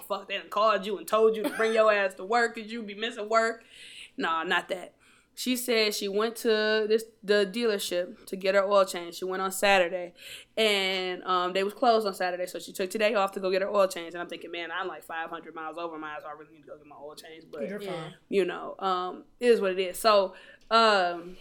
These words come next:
Speaker 1: <coughs> she go, they convince her because she got ninety thousand miles on her car to get the, like, higher
Speaker 3: Oil.
Speaker 1: what, oil and
Speaker 3: I
Speaker 1: all
Speaker 3: never
Speaker 1: that
Speaker 3: do
Speaker 1: stuff.
Speaker 3: that shit. I'm like, "Huh."
Speaker 1: So she, she's like, "You know what? It's a good car. It runs good. You know, I done had it since two thousand eleven.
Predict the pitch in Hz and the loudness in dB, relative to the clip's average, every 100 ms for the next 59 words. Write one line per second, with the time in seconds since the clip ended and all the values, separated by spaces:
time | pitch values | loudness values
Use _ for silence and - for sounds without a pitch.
0 | 330 - - - 226 233 247 254 254 277 | 0 0 0 -2 6 10 12 10 6 2
1 | - _ - 202 220 220 208 214 233 233 | -6 _ -6 2 2 2 0 2 2 4
2 | 220 208 508 - - 190 233 220 214 196 | 4 8 12 12 10 0 -2 -2 0 2
3 | 202 202 202 185 185 190 190 185 185 185 | 0 -2 -2 -2 -2 -2 -2 -2 -6 -4
4 | 190 185 185 180 180 180 180 180 185 180 | 0 0 -2 -8 -6 -4 -2 -4 -6 -4
5 | 180 185 185 185 196 - _ 180 175 175 | -2 0 0 -2 -8 -16 _ -6 -2 -2
6 | 175 - - 190 185 185 - 185 180 208 | -4 -12 -6 2 2 2 -4 -6 -4 -4
7 | 196 180 175 175 - 165 156 202 175 160 | -2 -2 -2 -4 -8 -12 -12 -12 -14 -14
8 | - 208 _ _ _ _ _ - 240 226 | -20 -20 _ _ _ _ _ 4 4 4
9 | 220 - - 247 262 - 269 277 254 277 | 0 -6 -6 -4 -4 -4 -2 -2 0 0
10 | 277 277 262 220 226 214 226 - 214 214 | 2 2 2 -2 -4 -2 -2 4 6 6
11 | 208 190 185 208 214 202 190 202 202 196 | 4 0 -2 -2 -2 -4 -2 0 2 2
12 | 190 196 196 190 190 196 190 190 180 190 | 0 0 2 2 2 0 -2 -2 -10 -6
13 | 190 180 180 170 180 185 185 180 | -2 0 -2 -2 0 0 0 -6